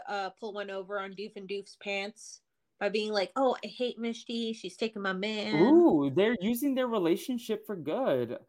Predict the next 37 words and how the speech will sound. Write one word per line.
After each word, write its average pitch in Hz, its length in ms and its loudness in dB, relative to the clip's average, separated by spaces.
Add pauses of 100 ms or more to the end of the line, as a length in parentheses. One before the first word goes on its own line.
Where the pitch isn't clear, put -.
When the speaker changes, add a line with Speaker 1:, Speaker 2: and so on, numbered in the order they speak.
(220)
Speaker 1:
Mm-hmm. 240 180 0
Speaker 2:
Um, 143 440 0
have 190 140 4
you 226 60 0
seen 247 160 -6
the 233 80 -4
last 233 220 -2
episode 226 200 -4
of 220 80 -8
Survivor? 226 440 -4 (1040)
Speaker 1:
Yes. - 420 -2 (840)
Speaker 2:
Okay, 156 260 6
so 202 160 0
it's 214 180 -4
kind 240 220 0
of 196 140 -6 (120)
giving, 226 180 -4
like, 208 240 -4
Josh 180 380 4
Jam 214 320 -4
Jam 123 480 -4
vibes, 117 420 -4
where 151 80 -2
they're 160 160 0
like, 170 220 2
Speaker 1:
Yeah. 247 160 6
Speaker 2:
"Oh, - 20 0
let's 175 240 -2
work 185 160 -2
together 175 300 0
even 165 180 -2
though 165 80 0
we 165 100 0
don't 170 140 -6
like 202 160 -6
each 143 120 -10
other." 107 260 -10